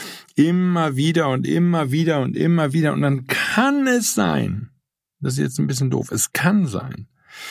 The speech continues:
dass dein Unterbewusstsein irgendwann eine gute Strategie findet. Es kann auch sein, dass nicht. So, Tennis wäre das andere Beispiel. Ja, ein Thema, ein Riesenthema beim Tennis für Menschen, die neu Tennis spielen. Ich habe ja bis vor einigen Jahren,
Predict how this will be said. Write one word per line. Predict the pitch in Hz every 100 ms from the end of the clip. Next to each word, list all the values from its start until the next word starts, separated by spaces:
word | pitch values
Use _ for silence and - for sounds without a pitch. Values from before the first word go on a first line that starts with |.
| - - _ -
dass | 110
dein | - 98
Unterbewusstsein | - 165 165 180 156 139 139 131 139 131
irgendwann | - 131 135 135 127 113 113
eine | 110 101
gute | 107 107
Strategie | 104 107 104 104 101
findet. | - 92 92
Es | - 120 -
kann | - 160 180 208
auch | 156 170 -
sein, | 170 175 190
dass | 180 151
nicht. | 175 147 - - _ _ _ _ _ _ _ _ _ _ _ _ _ _ _ -
So, | - 98 - -
Tennis | - 160 165 127
wäre | 135 135 139 135
das | 123
andere | 127 127 120 113
Beispiel. | 113 139 135 - - - - _ _ _ _ _ -
Ja, | 117 160
ein | 160
Thema, | - 170 180 165
ein | 156
Riesenthema | 143 190 208 180 175 - 151 139
beim | 127 123
Tennis | - 156 165 156
für | -
Menschen, | 131 131 135 - 131
die | 120
neu | 117 117 117
Tennis | 123 151 160 135
spielen. | - 139 135 131
Ich | 123
habe | 135 131
ja | 113
bis | 117
vor | - 113
einigen | 117 113 107
Jahren, | 110 110 110 113 120 123